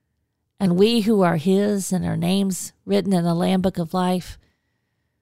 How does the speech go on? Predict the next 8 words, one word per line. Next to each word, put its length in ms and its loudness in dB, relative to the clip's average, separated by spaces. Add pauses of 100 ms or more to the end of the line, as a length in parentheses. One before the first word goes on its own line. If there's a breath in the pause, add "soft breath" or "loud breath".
(220)
because 440 2
we 140 0
have 260 -2
accepted 680 -2
him 140 0
as 140 -2
our 140 -2
Savior, 540 0